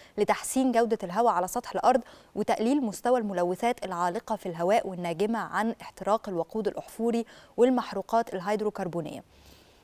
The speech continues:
أشاروا كمان إلى أن الحد من انبعاثات الملوثات الهوائية بيشكل في حد ذاته أمن صحي وقائي للبشرية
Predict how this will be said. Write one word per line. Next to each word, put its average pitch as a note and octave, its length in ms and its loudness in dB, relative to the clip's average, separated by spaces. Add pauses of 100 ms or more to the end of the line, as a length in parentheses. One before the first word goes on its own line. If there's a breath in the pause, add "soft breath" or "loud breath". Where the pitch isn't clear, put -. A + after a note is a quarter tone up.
(240 soft breath)
أشاروا D4 320 6
كمان A#3+ 360 2
إلى G#3+ 260 0
أن A#3+ 120 2
الحد G#3 480 2
من G#3 220 0
انبعاثات F#3 500 0
الملوثات F3+ 500 -4
الهوائية A3 560 2 (340 loud breath)
بيشكل A3+ 460 0
في - 100 -10
حد A3 220 2
ذاته B3 420 2
أمن C4+ 240 4
صحي A#3+ 340 -2
وقائي G#3+ 420 0
للبشرية F#3+ 680 0